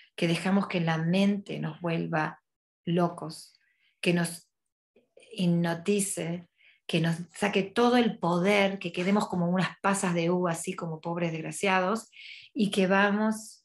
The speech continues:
así siguiendo lo que la mente nos está, egoica nos está diciendo, sin poder ninguno. Y acá dice unas cosas bastante Interesante es el que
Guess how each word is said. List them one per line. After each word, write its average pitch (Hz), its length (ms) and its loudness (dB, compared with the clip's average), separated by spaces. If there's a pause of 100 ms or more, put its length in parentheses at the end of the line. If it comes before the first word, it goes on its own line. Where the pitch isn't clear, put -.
así 185 520 -4
siguiendo 175 840 0 (300)
lo 170 140 -2
que 170 120 -6
la 160 100 -4
mente 165 600 -4
nos 165 180 -8
está, - 320 -10
egoica 170 540 -2
nos 165 180 -6
está 160 420 -8
diciendo, 151 640 -10 (1300)
sin - 400 2
poder 185 280 2
ninguno. 160 460 -6 (440)
Y 185 80 4
acá 202 200 4
dice 302 200 2
unas 190 340 0
cosas 185 320 -2
bastante 160 640 -6 (1040)
Interesante 156 680 -4
es - 100 -14
el - 160 -14
que - 200 -20